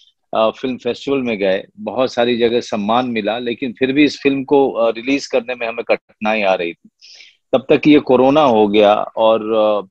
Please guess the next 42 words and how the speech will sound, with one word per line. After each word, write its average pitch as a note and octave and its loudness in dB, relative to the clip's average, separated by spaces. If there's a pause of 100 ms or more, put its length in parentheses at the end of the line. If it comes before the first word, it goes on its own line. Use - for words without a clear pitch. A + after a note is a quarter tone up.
फिर C#3 -6
बाद C3+ 0
में D3 -6
हमें C#3+ -6
ओटीटी C#3 -6
पे C#3 -4
इसको B2+ -8
release A2+ -4
करना A#2 -2
पड़ा, A2 -4
अ, G2 -2 (180)
पिछले G#2+ -4
साल F#2+ 0 (100)
ही, G2 -20 (680)
जहाँ C3+ 2
पर E3 0
बहुत D3+ 2
सारे D#3 2
लोगों D#3 -2
ने C#3+ -6
देखा, F#2 -10
बहुत G2+ -2
सारे B2 -2 (360)
लोगों A2+ 0
ने A#2+ -2
देखा, B2 2
सराहा। A#2 2
एक A#2+ -8
independent A#2+ -4
film, B2+ -6
एक, A2 -2
अ, G2+ 4 (540)
parallel C#3 2
cinema B2 -2
को A#2+ -6
जिस A#2+ -8
तरीके B2+ -2
से C3+ -6
आम B2 0
दर्शक A#2 -2
ने A#2+ -8
सराहा A#2 2